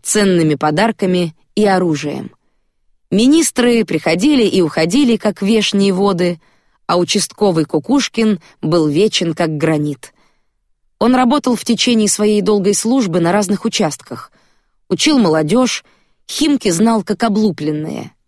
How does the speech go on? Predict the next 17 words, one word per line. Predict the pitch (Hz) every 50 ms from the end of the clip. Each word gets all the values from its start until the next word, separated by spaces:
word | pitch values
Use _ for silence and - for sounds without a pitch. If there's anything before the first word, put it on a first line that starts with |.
| _ _ _ _ _ _ _ _ -
А | 202 196
в | -
сопредельных | - - 208 - 208 214 202 180 220 214 202 185 180 - -
районах | 190 185 190 202 214 202 190 180 170 - -
и | - 208 196
округах | 185 - - 202 196 175 190 175 - -
Москвы | 160 160 156 - - - 165 165 175
и | 175 - 180
области | 185 247 285 208 196 170 151 - - - - 151 143 - _ _ _ _ _ _ _ _
имел | - 220 220 214 208 202 185
крепкие | 151 - 240 302 311 - - - 226 214 202
давние | 180 196 196 175 175 175 165 160
связи | 147 - 180 196 233 247 226 190 214 208 196 165 _ _ _
и | 175 165
собственных | - - 269 269 - - - 226 262 254 247 -
сметливых | - - 185 165 - 180 175 180 175 175 -
конфидентов. | - 180 165 - - 175 160 151 151 135 135 131 - 117 - - - _